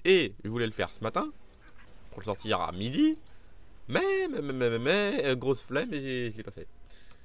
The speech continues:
Voilà. Voilà, j'aime bien inspecter les éléments. Euh, ah oui, oui, c'est, c'est, ça lag un peu.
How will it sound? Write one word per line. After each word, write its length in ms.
Voilà. 300
Voilà, 240
j'aime 180
bien 100
inspecter 360
les 160
éléments. 300
Euh, 260
ah 40
oui, 160
oui, 120
c'est, 140
c'est, 180
ça 160
lag 200
un 120
peu. 200